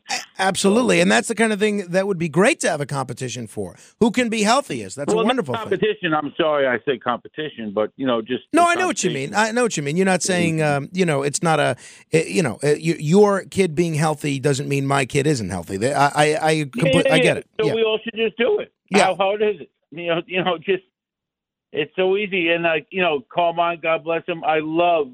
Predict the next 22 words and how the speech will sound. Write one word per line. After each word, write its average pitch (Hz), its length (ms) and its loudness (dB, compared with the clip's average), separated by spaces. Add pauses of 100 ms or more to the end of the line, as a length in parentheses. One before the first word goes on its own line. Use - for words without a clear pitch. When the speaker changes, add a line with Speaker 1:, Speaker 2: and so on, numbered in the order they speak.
(160)
Speaker 2:
what, 143 260 -2
you're 156 340 -2
such 156 140 -8
a 139 80 -6
good 143 340 -2
man, 120 540 -4
and 113 300 -2
we 147 120 2
love 147 280 2
you. 113 180 -2 (320)
And 139 100 2
like 139 200 0
I 147 100 -10
say, 143 300 0
sometimes, 139 420 -2 (100)
I, 147 160 0
I 151 200 2
don't 160 160 -2
know 143 80 2
if 123 100 -2
you 135 60 -8
remember 123 260 -4